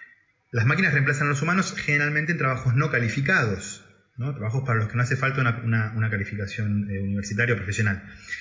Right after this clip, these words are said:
Esto quiere decir que, si bien siempre fue importante el estudio,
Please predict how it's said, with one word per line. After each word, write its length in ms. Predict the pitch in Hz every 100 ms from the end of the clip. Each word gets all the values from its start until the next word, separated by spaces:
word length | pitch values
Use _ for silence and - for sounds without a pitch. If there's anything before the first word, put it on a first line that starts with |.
| -
Esto 200 | - 202
quiere 200 | 180 170
decir 800 | 156 139 147 127 123 - - - -
que, 460 | 151 117 98 -
si 180 | - 135
bien 220 | 151 196
siempre 460 | 196 - 180 175 143
fue 160 | - 143
importante 520 | 135 123 139 139 123
el 80 | 110
estudio, 600 | - 160 113 101 127